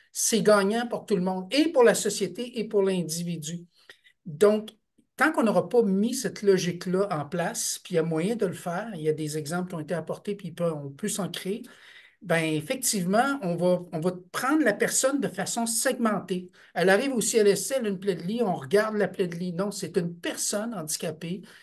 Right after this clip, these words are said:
qui a des enjeux de mobilité, qui a des enjeux, bon, et cetera. Comment on peut la prendre de façon plus globale ? Ça, c'est l'enjeu.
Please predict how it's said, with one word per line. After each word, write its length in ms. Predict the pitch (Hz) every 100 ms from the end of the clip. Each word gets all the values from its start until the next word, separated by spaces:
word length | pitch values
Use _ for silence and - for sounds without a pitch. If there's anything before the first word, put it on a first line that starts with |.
| -
qui 120 | - 196
a 40 |
des 260 | 190 180 190
enjeux 420 | 196 175 175 208
de 80 | 160
mobilité, 680 | 180 165 170 156 156 202
qui 80 | 196
a 20 |
des 220 | 165 165
enjeux, 360 | 180 170 156 190
bon, 200 | 170 170
et 120 | 156
cetera. 480 | - 190 190 160 220 226 - -
Comment 240 | 233 349
on 40 |
peut 160 | 330 226
la 160 | 208 147
prendre 420 | - 214 226 226
de 160 | 165
façon 460 | 165 170 - 220 226
plus 180 | - 208
globale ? 600 | 175 185 160 160 208 240
Ça, 220 | - 285
c'est 180 | 277 202
l'enjeu. 400 | 185 170 147 151